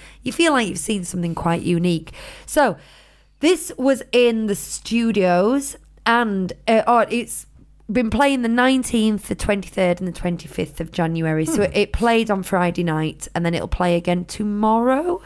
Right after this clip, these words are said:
Speaker 1: Yes,
Speaker 2: Ooh.
Speaker 1: tomorrow. Um,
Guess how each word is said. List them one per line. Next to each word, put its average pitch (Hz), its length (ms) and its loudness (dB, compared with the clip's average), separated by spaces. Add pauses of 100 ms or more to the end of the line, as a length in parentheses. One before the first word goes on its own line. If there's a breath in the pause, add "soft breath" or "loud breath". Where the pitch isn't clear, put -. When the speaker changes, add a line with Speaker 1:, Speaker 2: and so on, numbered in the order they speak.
(240 loud breath)
Speaker 1:
Yes, - 560 -6 (260)
Speaker 2:
Ooh. 131 40 -4
Speaker 1:
tomorrow. 160 460 0 (720 loud breath)
Um, 233 500 2